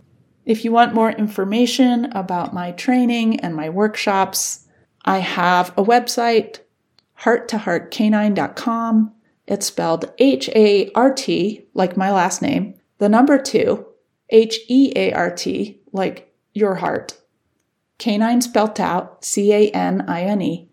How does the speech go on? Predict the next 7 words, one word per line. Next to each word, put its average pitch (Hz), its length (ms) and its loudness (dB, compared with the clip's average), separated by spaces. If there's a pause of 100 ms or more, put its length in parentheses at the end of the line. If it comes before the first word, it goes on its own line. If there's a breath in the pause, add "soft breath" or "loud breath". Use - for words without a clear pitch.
dot - 200 -6
com. - 360 -8 (1300)
And 202 200 2
please 208 400 0
check 220 260 0
out 190 380 -2
my 87 300 -4